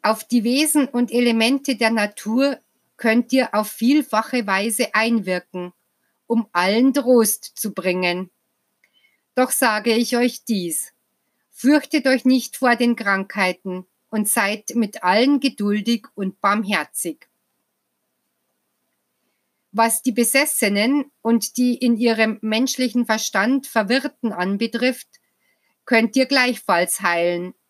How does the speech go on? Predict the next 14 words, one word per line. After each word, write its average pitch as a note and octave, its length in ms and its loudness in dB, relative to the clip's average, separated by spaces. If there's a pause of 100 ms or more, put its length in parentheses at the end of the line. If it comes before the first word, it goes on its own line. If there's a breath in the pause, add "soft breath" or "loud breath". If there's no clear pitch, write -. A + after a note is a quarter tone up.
(140)
weil G3+ 300 0
ihr A3+ 160 0
diese B3 320 0
Fähigkeit G3+ 800 -4
besitzt - 720 -4 (320)
und A#3 200 2
sie A#3+ 220 0
in A3+ 140 2
den G#3 240 -2
Dienst C4 580 2
jener A3 460 0
Wesen A#3+ 340 -2
stellen G3 500 -2
sollt, G3+ 540 -2